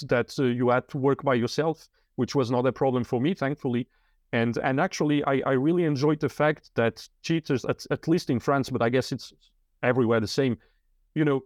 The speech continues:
they, they don't care about you. So in a sense, this may seem a bit, um, a bit weird to like that, but it's the, it's the fact that they, you know,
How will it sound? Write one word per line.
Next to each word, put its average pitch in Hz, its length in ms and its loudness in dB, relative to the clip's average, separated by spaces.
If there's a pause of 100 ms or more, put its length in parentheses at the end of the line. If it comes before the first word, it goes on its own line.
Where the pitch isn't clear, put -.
(400)
they, 147 260 0
they 151 340 0 (720)
don't 156 280 -2
care 180 240 0
about 175 320 -2
you. 196 60 2
So 160 160 2
in 156 100 2
a 156 40 4
sense, 165 240 0
this - 180 -4
may 151 120 0
seem 147 220 -2
a 139 60 0
bit, 147 420 -4
um, 127 340 0 (320)
a 151 60 0
bit 127 220 -4
weird 165 280 2
to 113 180 -6
like 160 240 0
that, 131 180 0
but 135 140 0
it's - 180 -4
the, 143 200 -2 (760)
it's 190 340 -2
the 170 80 0
fact 214 240 -2
that 156 120 0
they, 143 180 0 (220)
you 151 100 -2
know, 120 160 0